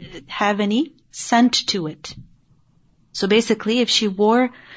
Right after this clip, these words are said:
these clothes that were mu'asfar, then there's nothing wrong with that. وَلَمْ تَرَ عَائِشَةُ بَأْسًا,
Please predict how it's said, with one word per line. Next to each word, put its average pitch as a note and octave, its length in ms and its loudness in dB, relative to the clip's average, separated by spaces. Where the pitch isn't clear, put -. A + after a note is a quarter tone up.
these G3+ 240 -6
clothes B3+ 640 0
that F#3+ 200 -2
were G3 120 0
mu'asfar, G#3 500 -2
then G#3+ 100 -4
there's F#3+ 380 -4
nothing G3 300 0
wrong F3 200 0
with D3+ 180 -6
that. E3+ 200 -14
وَلَمْ D#4+ 320 4
تَرَ D#4+ 140 2
عَائِشَةُ A#3 720 2
بَأْسًا, A3+ 800 0